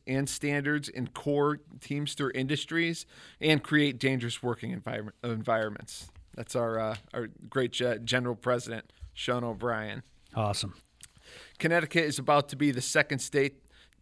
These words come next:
Speaker 1: to pa-, we passed the law, but it hasn't, it's going to the governor's desk, and, uh, Governor Lamont is expected to sign it. That would, uh, a law against captive audience meetings.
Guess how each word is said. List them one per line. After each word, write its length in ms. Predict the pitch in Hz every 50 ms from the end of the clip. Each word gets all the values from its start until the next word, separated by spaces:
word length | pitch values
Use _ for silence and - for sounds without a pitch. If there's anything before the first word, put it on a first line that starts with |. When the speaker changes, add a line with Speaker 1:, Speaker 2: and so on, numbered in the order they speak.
| _ _ -
Speaker 1:
to 100 | - 120
pa-, 280 | - 143 143 - - 135
we 140 | 131 139 131
passed 360 | 135 151 156 156 147 - -
the 80 | 180
law, 300 | 160 151 151 151 151 151
but 240 | 147 127 135 123 117
it 100 | 104 127
hasn't, 380 | 131 127 123 120 131 127 131 -
it's 420 | 123 120 107 - - - - - - _ 135
going 260 | 120 139 143 143 147 139
to 40 |
the 120 | 135 131 127
governor's 440 | 113 139 139 127 135 127 127 117 -
desk, 340 | - 135 131 139 - -
and, 220 | 135 120 107 - - - - - - - - - _
uh, 280 | - 123 131 127 123 123
Governor 340 | 117 143 135 127 135 131 123
Lamont 340 | 123 123 127 135 139 120
is 120 | 120 117 113
expected 400 | - - - 151 147 147 - 131
to 80 | 123
sign 360 | 117 - - 151 160 165 175 180
it. 280 | 180 147 - - -
That 180 | 127 123 120 117
would, 160 | 127 127 120
uh, 280 | 127 123 123 120 110 98 - _ _ _
a 100 | - 127
law 280 | 123 131 135 135 135 135
against 420 | 131 120 - 131 131 120 - -
captive 440 | - - 127 127 - - 123 110 127
audience 420 | 123 127 131 131 135 131 131 -
meetings. 540 | 139 143 147 147 151 156 156 147 - - -